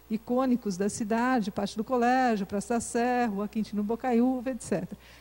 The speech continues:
Mas o que tem de a mais de, dessas fotografias? Ele sempre parte de uma, de uma equipe multidisciplinar, de historiadores, eh, antropólogos, sociólogos,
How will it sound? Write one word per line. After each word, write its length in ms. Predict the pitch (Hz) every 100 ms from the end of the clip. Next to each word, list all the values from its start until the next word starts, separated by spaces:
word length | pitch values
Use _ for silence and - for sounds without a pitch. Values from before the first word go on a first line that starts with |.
| -
Mas 160 | 254 254
o 60 |
que 140 | 285 370
tem 440 | - 302 294 294
de 260 | 233 262 269
a 120 | 262 247
mais 680 | 233 226 220 196 196 165
de, 240 | 185 196 190
dessas 340 | 208 202 214
fotografias? 880 | 208 196 202 196 - 180 - - - - - - -
Ele 160 | 254
sempre 340 | 254 359 392 330
parte 460 | - 240 220 -
de 80 | 196
uma, 480 | 240 233 226 226 226
de 180 | 226 196
uma 160 | 240 233
equipe 340 | 240 220 233
multidisciplinar, 1120 | 226 311 320 247 240 233 233 226 214 214 247 302 - - - 185
de 280 | 180 214 214
historiadores, 1400 | - 247 240 214 220 233 254 247 226 214 202 - -
eh, 560 | 202 196 196 196 196 202
antropólogos, 1500 | 214 233 233 214 214 233 233 220 185 202 190 185 180 - - 214
sociólogos, 960 | - 220 208 240 220 247 254 254 262